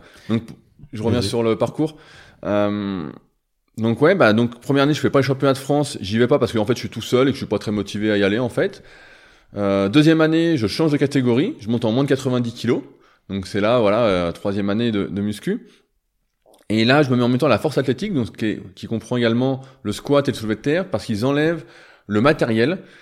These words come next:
Speaker 1: c'est-à-dire des combinaisons qu'on mettait auparavant pour faire du développé couché, du squat et soulevé de terre, qui rajoutaient vraiment, euh, énormément de kilos sur les barres, mais qui coûtaient cher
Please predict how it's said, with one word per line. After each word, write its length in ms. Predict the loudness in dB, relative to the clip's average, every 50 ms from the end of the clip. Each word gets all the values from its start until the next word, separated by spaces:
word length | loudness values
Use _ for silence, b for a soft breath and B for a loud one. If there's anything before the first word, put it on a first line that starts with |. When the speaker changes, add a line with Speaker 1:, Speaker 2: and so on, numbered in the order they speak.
| B B
Speaker 1:
c'est-à-dire 360 | B -4 -2 0 0 0 0
des 120 | 2 0 0
combinaisons 520 | -2 -2 -2 0 0 0 0 0 0 -2
qu'on 140 | 0 0 0
mettait 260 | 0 0 0 0 0
auparavant 880 | 0 0 0 0 0 2 2 0 0 0 2 2 0 0 -2 -6 -12 -20 b b b b b -12
pour 100 | -6 -2
faire 100 | -2 -2
du 100 | 0 0
développé 280 | 0 0 0 0 -2
couché, 640 | -4 -6 -8 -8 -4 -2 0 2 2 2 2 2 2
du 100 | 0 -4
squat 240 | -4 -4 -4 -4 -4
et 40 | -4
soulevé 160 | -4 -4 -2
de 60 | 0
terre, 160 | 0 -2 -2
qui 120 | 0 0 0
rajoutaient 300 | 0 0 -2 -2 -4 -2
vraiment, 520 | 0 0 0 0 2 2 2 2 4 4
euh, 280 | 4 4 4 4 2 0 -2 b b b b b b b b b b b b _ -2
énormément 380 | 0 0 2 2 2 2 0
de 40 | 0
kilos 200 | 0 0 -2 0
sur 80 | 0 0
les 80 | 2
barres, 200 | 2 2 2 2
mais 100 | 0 -2
qui 120 | -4 -6 -10
coûtaient 220 | -6 -2 -2 -2
cher 340 | 0 2 2 2 2 2